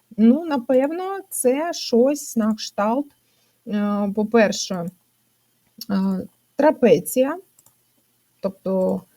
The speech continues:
перевернута трапеція, є така геометрична фігура. Так? І, е, зверху тут у нас, м, напівкуля, так?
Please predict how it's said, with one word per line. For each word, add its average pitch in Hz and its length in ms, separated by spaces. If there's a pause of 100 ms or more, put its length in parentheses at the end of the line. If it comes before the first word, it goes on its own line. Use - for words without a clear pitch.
(440)
перевернута 208 760
трапеція, 226 560
є 285 60
така 294 180
геометрична 302 720
фігура. 320 480 (1900)
Так? - 340 (380)
І, 277 120 (260)
е, 240 400
зверху 370 800 (200)
тут 233 220
у 220 40
нас, 202 440 (440)
м, 190 400 (160)
напівкуля, 220 1300 (440)
так? - 360